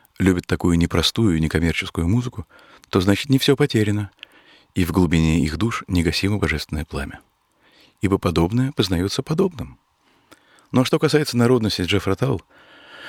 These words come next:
то, кажется, Бернард Шоу однажды заметил: "Здоровая нация также не замечает своей национальности,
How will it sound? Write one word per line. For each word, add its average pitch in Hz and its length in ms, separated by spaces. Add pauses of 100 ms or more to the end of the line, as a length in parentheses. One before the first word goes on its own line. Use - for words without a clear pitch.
(420)
то, 117 80
кажется, 123 300
Бернард 117 360
Шоу 87 300
однажды 78 320
заметил: 78 460 (720)
"Здоровая 82 600
нация 78 540 (540)
также 87 300
не 82 80
замечает 80 460
своей 76 240
национальности, 95 840